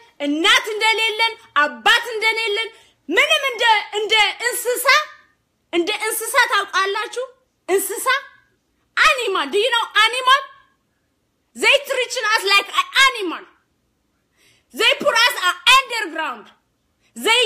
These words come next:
killing us. They murdering us. What the fuck is supporting ሻዕቢያ? ወንድ ነው የምትሉ?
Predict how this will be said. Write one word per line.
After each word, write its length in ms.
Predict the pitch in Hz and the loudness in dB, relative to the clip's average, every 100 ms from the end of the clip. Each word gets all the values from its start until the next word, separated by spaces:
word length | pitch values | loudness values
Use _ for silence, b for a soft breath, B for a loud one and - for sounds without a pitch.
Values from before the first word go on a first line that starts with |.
| - - | -2 -4
killing 440 | 523 523 523 466 | 2 2 2 -4
us. 180 | 330 277 b - | -4 -6 b -6
They 220 | 277 415 | -2 0
murdering 640 | 403 480 571 415 440 392 302 | 2 4 4 2 -4 -4 -6
us. 160 | 226 b b | -10 b b
What 240 | 349 554 | 2 4
the 140 | - 622 | 2 2
fuck 320 | - 622 - | 2 2 2
is 140 | 554 - | -4 -8
supporting 440 | 554 440 403 392 | -6 -4 -4 -4
ሻዕቢያ? 380 | - 494 480 453 381 | -2 0 2 0 2
ወንድ 280 | 539 587 605 | 2 2 0
ነው 140 | 508 | 0
የምትሉ? 360 | 508 571 554 | 0 -2 -2